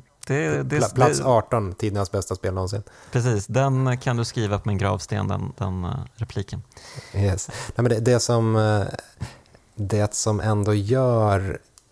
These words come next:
Speaker 2: så mycket för Metroid Prime och det som, som Castlevania totalt misslyckades med när Castlevania,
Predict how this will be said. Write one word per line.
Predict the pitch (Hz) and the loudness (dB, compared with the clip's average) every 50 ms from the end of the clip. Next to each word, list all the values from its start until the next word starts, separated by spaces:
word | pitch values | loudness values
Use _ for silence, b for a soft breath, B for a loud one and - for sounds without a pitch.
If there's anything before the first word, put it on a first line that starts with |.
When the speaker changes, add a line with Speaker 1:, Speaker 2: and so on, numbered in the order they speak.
| _ _ _ _ - _ | _ _ _ _ -18 _
Speaker 2:
så | - - - - - 110 98 95 | -8 -6 -4 -2 0 0 2 2
mycket | 92 95 104 113 101 - _ - - - 120 87 87 - | 2 2 2 0 0 -2 _ -16 -2 0 0 0 0 -2
för | - 95 95 | -4 -2 0
Metroid | 95 90 90 - 98 95 90 - | 0 -2 -2 -2 -4 -4 -4 -4
Prime | - - 95 92 90 92 95 | -2 -2 0 0 -2 -4 -4
och | - 110 104 98 107 | -4 -4 -2 0 2
det | 113 107 101 | 2 2 2
som, | - - 101 95 95 92 - B B B B B B B B B B B B B B B B B B B B B B B B B B B _ _ - | 2 0 0 2 0 0 -4 B B B B B B B B B B B B B B B B B B B B B B B B B B B _ _ -20
som | - - - - - - - 107 95 95 95 95 95 90 - - _ - - | -12 -8 -6 -4 -4 0 2 2 4 4 4 2 0 0 -2 -6 _ -14 -12
Castlevania | - - - 104 98 - - 110 107 104 143 196 220 170 98 78 69 69 - - - - - - - - - _ | -10 -2 0 0 0 2 2 0 2 4 4 2 2 2 2 0 0 0 -2 -4 -10 -16 -20 -20 -20 -20 -16 _
totalt | - - - - 90 90 92 | -6 -4 0 0 0 2 2
misslyckades | 104 107 131 117 - - - 160 202 196 - - 113 95 87 90 - - | 2 0 2 0 0 -2 0 0 -2 0 0 -2 0 0 0 -2 -2 -2
med | 95 90 90 92 90 101 104 95 - - | -4 -4 -4 -4 -4 -4 -6 -6 -6 -4
när | 110 107 101 95 92 92 95 | -2 0 0 2 2 0 0
Castlevania, | - - 95 95 - - 95 92 90 92 92 87 87 | 0 -2 -2 -2 -2 -2 -2 -2 -2 -2 -2 -2 -2